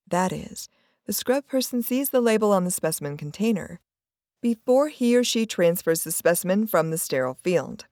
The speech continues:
Confirmation should occur again during the debriefing at the end of the procedure. Specimen labels should include the following. One, patient identifiers,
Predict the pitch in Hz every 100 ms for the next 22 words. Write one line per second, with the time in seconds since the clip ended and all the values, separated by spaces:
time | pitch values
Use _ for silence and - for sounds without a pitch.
0 | _ _ _ _ _ _ _ _ - 294
1 | 339 302 254 254 247 - 226 220 214 196
2 | 185 185 185 208 196 175 175 165 160 160
3 | 175 202 190 180 175 156 147 - 127 135
4 | - 175 165 - - 170 _ _ _ _
5 | - - 156 - 160 160 151 175 185 -
6 | 165 160 165 - 302 294 170 139 160 _
7 | _ _ _ - 220 226 220 147 - -
8 | - _ _ _ _ _ _ _ _ _
9 | _ - 160 143 - - _ _ _ _
10 | _ _ 233 254 285 247 214 220 226 208
11 | - 85 - - -